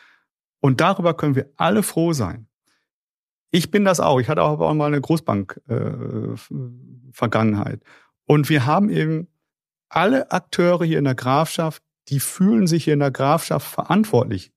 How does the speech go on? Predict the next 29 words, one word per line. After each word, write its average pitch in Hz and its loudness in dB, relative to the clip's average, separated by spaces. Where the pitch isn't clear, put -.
Man 147 0
kann 196 2
hier 170 2
nicht 147 -2
weglaufen. 165 -2
Ich - -2
kann 196 0
auch 180 4
nicht 170 2
als 151 -2
Vorstand 175 0
hier 147 -2
irgendwo 143 -2
weglaufen 165 0
und 139 0
irgendwo 143 -2
anders 151 0
hinfahren. 151 0
Man 131 2
sieht 175 -2
mich 147 0
auf 143 -2
dem 135 -4
Wochenmarkt, 160 -2
man 147 0
sieht 139 -4
mich 139 -8
in 143 -4
der, 139 -2